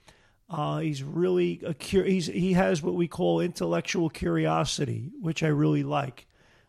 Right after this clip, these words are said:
Uh, he'll, he looks at, at things a lot of different ways. He's a really good strategist. Um,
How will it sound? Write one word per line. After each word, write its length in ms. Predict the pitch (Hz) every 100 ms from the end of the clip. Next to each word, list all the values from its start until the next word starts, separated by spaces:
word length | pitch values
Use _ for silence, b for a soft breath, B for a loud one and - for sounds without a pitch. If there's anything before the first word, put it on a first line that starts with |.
| b -
Uh, 360 | 147 139 139
he'll, 400 | 131 160 156 156 _ b b b -
he 100 | 160
looks 360 | 165 180 -
at, 100 | 185 160
at 260 | 180 165
things 340 | - 175 170 143
a 60 |
lot 320 | 151 147 156 151
of 80 |
different 320 | 139 151 156 143
ways. 420 | 147 147 143 - b b b b -
He's 200 | 170 156
a 60 | 160
really 320 | 170 180 165
good 180 | 165 147
strategist. 840 | - 156 160 156 165 160 - - -
Um, 500 | 147 143 135 151